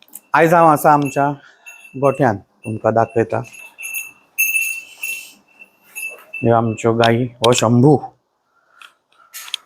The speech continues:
शंभू, ए शंभू, हो शंभू. ही आसा गंगा आमची.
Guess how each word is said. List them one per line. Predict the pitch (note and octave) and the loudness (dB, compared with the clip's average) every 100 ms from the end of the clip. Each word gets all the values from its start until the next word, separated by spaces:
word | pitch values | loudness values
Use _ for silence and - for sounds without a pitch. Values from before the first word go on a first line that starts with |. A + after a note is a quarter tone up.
| _ _ _ _ | _ _ _ _
शंभू, | - A2+ B2 C#3+ F3 - - _ _ - _ _ _ _ _ _ _ _ _ - | -4 2 4 6 4 2 -10 _ _ -20 _ _ _ _ _ _ _ _ _ 0
ए | D3 | 4
शंभू, | D3 C3 C3 C3 B2+ C3 C3 B2+ _ _ _ - - - - _ - | 4 4 4 4 6 4 2 -2 _ _ _ -20 -20 -20 -20 _ -6
हो | |
शंभू. | A#2+ B2 A#2+ B2+ C3+ C3 - _ _ _ - - _ _ _ | 0 2 4 6 4 2 -10 _ _ _ -20 -20 _ _ _
ही | A#2 | 2
आसा | B2 B2 C3 | 2 2 0
गंगा | A#2+ C3 B2+ B2+ C3+ B2 | 0 2 4 4 4 2
आमची. | A#2 G#2+ A2+ | 0 -6 -8